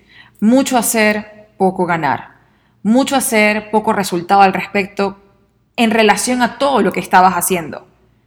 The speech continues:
Pero te tengo una buena noticia. Sabes que tu planeta Júpiter entró en Capricornio, pero también sabes, porque yo soy bastante Sagitario, que Júpiter en Capricornio no se trata de que ahora va a haber dinero pa' todo el mundo, dinero pa-,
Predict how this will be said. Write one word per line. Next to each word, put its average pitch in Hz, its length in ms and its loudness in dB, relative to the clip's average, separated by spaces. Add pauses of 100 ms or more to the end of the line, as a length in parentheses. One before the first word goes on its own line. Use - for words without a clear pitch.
(440)
Pero 220 200 2
te 214 80 -2
tengo 254 180 2
una 220 120 4
buena 196 200 2
noticia. - 540 -6 (640)
Sabes 262 320 2
que 233 80 0
tu 196 80 0
planeta 196 320 2
Júpiter 196 340 0
entró 175 200 -4
en 180 60 -4
Capricornio, 165 600 -6 (180)
pero 202 160 0
también 202 340 2
sabes, 185 380 2
porque 170 240 -8
yo 175 100 -2
soy 208 140 -4
bastante 277 640 -2
Sagitario, 170 640 -2 (440)
que 254 120 -2
Júpiter 320 280 0
en 269 80 -2
Capricornio 220 460 0
no 208 80 2
se 214 120 -4
trata 214 260 0
de 190 160 0
que 185 160 -2
ahora 214 240 4
va 220 80 2
a - 20 4
haber 220 220 0
dinero 247 560 4
pa' - 160 6
todo 277 100 4
el 277 80 2
mundo, 247 480 2
dinero 254 480 4
pa-, - 80 2